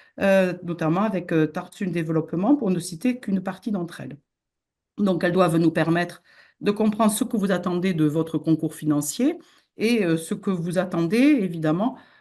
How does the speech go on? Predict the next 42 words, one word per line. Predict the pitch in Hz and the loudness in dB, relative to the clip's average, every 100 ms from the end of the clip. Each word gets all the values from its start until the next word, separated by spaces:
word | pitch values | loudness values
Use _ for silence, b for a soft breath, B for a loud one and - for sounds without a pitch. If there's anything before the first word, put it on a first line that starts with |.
| B - | B -2
euh, | 202 | -2
des | 175 202 180 | 0 -2 -2
éléments, | 180 190 233 277 220 | -2 0 4 4 4
euh, | 185 175 | 4 2
relatifs | 185 175 165 - 247 | 0 0 -2 -4 -4
notamment, | 196 175 170 160 165 214 220 | -2 -4 -2 -2 0 0 0
euh, | 175 | 2
au, | 160 151 151 151 147 | 2 4 2 0 -2
à | 147 | -4
la | 151 | -4
question | 156 - 208 | -8 -8 -6
des | 175 | -6
fermes | 175 165 | -4 -2
solaires | 156 - 160 226 240 | -2 -2 -2 0 -2
et | |
du | 185 | -6
photovoltaïque, | 180 165 160 151 147 165 247 294 214 | -8 -6 -4 0 0 0 0 -2 -6
puisque | - - 175 b b b b | -12 -10 -10 b b b b
vous | 156 180 | -4 0
ne | 180 | 0
pouvez | 180 170 185 185 | -2 -2 0 0
être | 185 180 160 | -4 -4 -4
sans | 156 160 | 2 4
l'ignorer, | 160 165 175 165 196 277 320 320 | 6 4 0 0 2 2 4 2
euh, | 180 | -2
dans | 170 | -2
la | 165 165 | -2 0
mesure, | 165 165 233 269 262 B B B B - | -2 -2 -4 -4 -6 B B B B -4
euh, | 220 214 240 | 0 0 0
où, | 233 247 226 | 2 4 4
euh, | 214 | 4
ces | 214 233 202 | 2 -2 0
éléments, | 208 208 202 233 311 302 | 0 2 2 2 4 4
euh, | 214 190 | 2 -2
lorsqu'ils | 190 190 - 180 | -4 -6 -12 -14
figurent | - 170 185 | -8 -2 0
au | 165 | 0
contrat, | 160 170 160 - 262 311 285 | 0 -2 -2 0 2 4 2
euh, | 190 180 175 170 | 0 0 0 0
doivent, | 165 196 190 180 | -2 -2 -2 -2
euh, | 175 170 | -4 -2
évidemment | 165 175 175 180 220 262 | -4 -6 -4 0 2 0